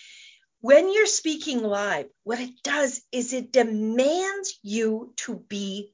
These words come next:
present. It demands you to be present. And when you are present,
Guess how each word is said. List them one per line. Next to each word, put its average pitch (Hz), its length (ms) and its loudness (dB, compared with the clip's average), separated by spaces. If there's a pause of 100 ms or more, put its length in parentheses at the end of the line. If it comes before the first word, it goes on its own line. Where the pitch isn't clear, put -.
(160)
present. 185 1080 -2 (440)
It 247 160 -4
demands 294 580 2
you 302 100 -4
to 254 80 -4
be 247 120 -4
present. 254 420 -8 (460)
And 233 340 0
when 320 320 -2
you 330 180 -6
are 269 120 2 (240)
present, 262 720 0